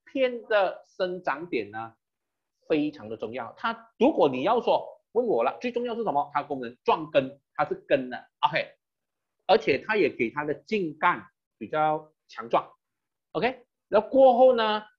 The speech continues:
它也控制那个气孔的哦，来调节二氧化碳的吸收了。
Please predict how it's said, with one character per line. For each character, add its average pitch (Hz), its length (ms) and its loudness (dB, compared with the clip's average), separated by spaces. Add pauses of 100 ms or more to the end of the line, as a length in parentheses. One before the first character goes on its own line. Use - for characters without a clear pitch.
(120)
它 302 220 0
也 196 140 6
控 277 340 4
制 285 140 0
那 269 80 -4
个 269 140 0
气 - 180 -2
孔 147 260 0
的 160 80 4
哦， - 320 2 (400)
来 143 160 0
调 175 400 0
节 160 460 -2 (600)
二 247 100 2
氧 175 160 -6
化 185 120 2
碳 180 160 -4
的 170 80 -2
吸 180 140 -8
收 131 180 -2
了。 110 240 -8